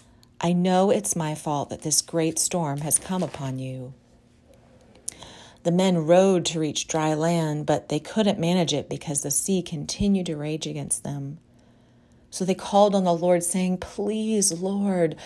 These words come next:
don't let us perish on account of this man's life, and don't blame us for innocent blood. You are the Lord. Whatever you want, you can do." Then they picked up Jonah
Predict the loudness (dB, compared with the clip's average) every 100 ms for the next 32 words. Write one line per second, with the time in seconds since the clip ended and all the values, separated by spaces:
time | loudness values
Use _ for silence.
0 | -18 -14 0 6 6 6 4 4 2 -2
1 | -4 2 2 2 0 -2 -4 -2 -2 0
2 | -2 -2 -4 -6 -8 -6 -6 -2 -2 -2
3 | -4 -18 -18 -20 -6 -2 0 2 4 4
4 | 2 0 0 2 2 0 2 2 2 0
5 | -2 -2 0 -2 -6 -6 -2 0 -2 -4
6 | -10 -20 -20 _ _ _ _ _ -2 2
7 | 6 6 6 2 0 -2 -2 -4 -2 -2
8 | -4 -6 -8 -6 -6 -8 -8 -6 -6 -4
9 | -4 -4 -4 -4 -6 -6 -8 -8 -8 -6
10 | -6 -6 -6 -8 -12 -18 _ _ _ _
11 | _ _ _ _ _ _ -16 -12 -10 -8
12 | -8 -4 -6 -4 -2 -2 -6 -10